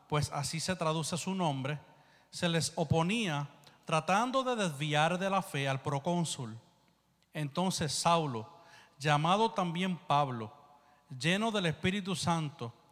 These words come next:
fijando la mirada en él, dijo: "Tú, hijo del diablo,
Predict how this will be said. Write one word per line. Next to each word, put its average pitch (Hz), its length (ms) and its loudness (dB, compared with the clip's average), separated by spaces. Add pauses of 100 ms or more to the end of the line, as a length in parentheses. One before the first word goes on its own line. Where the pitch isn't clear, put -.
(320)
fijando 202 640 0
la 214 140 2
mirada 190 400 2
en 175 80 0
él, 220 300 -2 (300)
dijo: 131 400 -2 (640)
"Tú, 185 340 2 (640)
hijo 208 320 2
del 185 180 0
diablo, 160 540 2